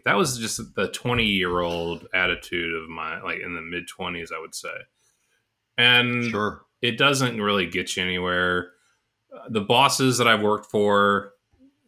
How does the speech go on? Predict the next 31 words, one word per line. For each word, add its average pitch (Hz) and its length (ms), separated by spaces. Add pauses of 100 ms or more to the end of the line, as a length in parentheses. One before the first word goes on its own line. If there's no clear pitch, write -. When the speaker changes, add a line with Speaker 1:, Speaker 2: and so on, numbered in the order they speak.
Speaker 1:
they 123 120
screw 139 320
up 131 100
a 107 80
million 101 520
times 95 440
anyway, 110 640
and 98 160
they 117 80
don't 127 160
wanna 113 200
hear 101 320
it. 87 120
They 92 60
don't 113 180
care 117 300
that 95 120
they 87 100
messed 85 340
up. 82 220 (880)
They, 101 180 (380)
they, 123 220 (200)
or, 143 540 (160)
or 180 240
they're 165 160
e-, 151 160
like, 127 180 (140)
going 139 200
back 131 180
to 117 80
ego, 101 480